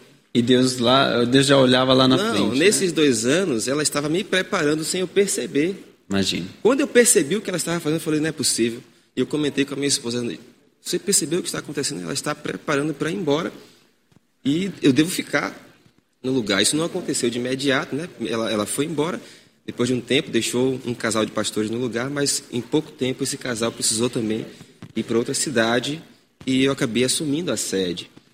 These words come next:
Speaker 2: né? E lá é uma igreja de envio, de treinamento, realmente, onde os pastores que são ungidos são treinados e enviados pra outras obras. E teve um momento que alguém disse assim, "Apóstolo, a senhora vai enviar Murilo pra ilha?" Ela falou, "Não.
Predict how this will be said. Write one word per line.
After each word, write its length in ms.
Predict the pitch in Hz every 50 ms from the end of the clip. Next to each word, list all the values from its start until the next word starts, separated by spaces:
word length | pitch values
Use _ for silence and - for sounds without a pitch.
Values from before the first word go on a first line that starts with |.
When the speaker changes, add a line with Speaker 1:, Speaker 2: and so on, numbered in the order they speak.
| _ _ _ _ _
Speaker 2:
né? 260 | - 90 98 107 - - -
E 320 | 110 110 107 104 101 98
lá 140 | 107 107 120
é 40 | 147
uma 100 | 170 160
igreja 500 | 123 110 110 123 135 135 143 135 135 - - - - _ _ 107
de 140 | 95 107 117
envio, 640 | 117 117 110 98 90 95 104 110 127 151 147 117 104 101 -
de 80 | - 101
treinamento, 600 | - - 120 120 117 104 98 98 107 113 110 113
realmente, 560 | 104 98 110 113 104 95 98 110 113 - 110
onde 100 | 104 -
os 80 | 101 -
pastores 600 | - 101 98 - - 95 98 104 - - - - - - _ _ _ _ _
que 100 | - -
são 260 | - - 104 104 107
ungidos 280 | 98 90 101 98 98
são 180 | 92 - 107 101
treinados 600 | 95 - 113 107 95 95 95 101 113 113 104 101
e 60 | 107 104
enviados 460 | 107 110 110 107 98 98 104 - -
pra 200 | - - 98 95
outras 380 | 98 95 - 117 113 95 92
obras. 360 | 98 104 104 110 - - - - - - - - _ _ _ -
E 280 | 117 117 113 113 110
teve 200 | 113 123 123 120
um 40 | 147
momento 260 | 139 123 131 131 131
que 80 | - 147
alguém 180 | 139 135 135
disse 160 | 131 131 - 135
assim, 360 | 120 - - 120 117 113 120
"Apóstolo, 400 | 120 120 - - 180 190 - 127
a 40 | 120
senhora 200 | - 147 151 131
vai 160 | 147 147 151
enviar 340 | 143 131 131 123 123 123 127
Murilo 360 | 131 135 123 120 135 127 123
pra 180 | - 117 113 110
ilha?" 280 | 120 151 196 208 156 113
Ela 180 | 104 107 104
falou, 320 | 104 - 127 110 107 104 107
"Não. 340 | - - - 101 95 101